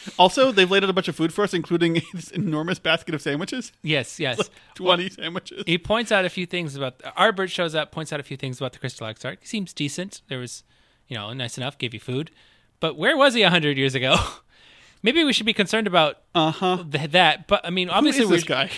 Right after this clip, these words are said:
Speaker 2: we should be concerned about Emmett Selk, right? Cooperating with an Ascian didn't work for him, so probably not a good idea for you guys to do it.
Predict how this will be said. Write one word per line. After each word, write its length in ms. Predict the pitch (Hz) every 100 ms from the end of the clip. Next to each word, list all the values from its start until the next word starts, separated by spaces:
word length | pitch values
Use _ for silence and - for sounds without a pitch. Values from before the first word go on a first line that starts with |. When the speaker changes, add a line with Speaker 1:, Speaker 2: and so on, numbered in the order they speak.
| -
Speaker 2:
we 80 | 190
should 180 | - 254
be 80 | 262
concerned 340 | 214 214 202
about 140 | 180 165
Emmett 160 | 156
Selk, 320 | - 180 - 151
right? 360 | 170 196 -
Cooperating 400 | - 202 202 190
with 100 | 175
an 60 | 160
Ascian 380 | 165 - 151 135
didn't 180 | 143
work 160 | 156 151
for 120 | 151
him, 340 | 175 170 135 131
so 300 | 127 127 123
probably 480 | 156 170 175 160
not 160 | 156 151
a 60 | 147
good 120 | 143
idea 300 | 139 143 135
for 100 | 147
you 80 | 143
guys 140 | 131
to 80 | -
do 160 | 147 123
it. 180 | 98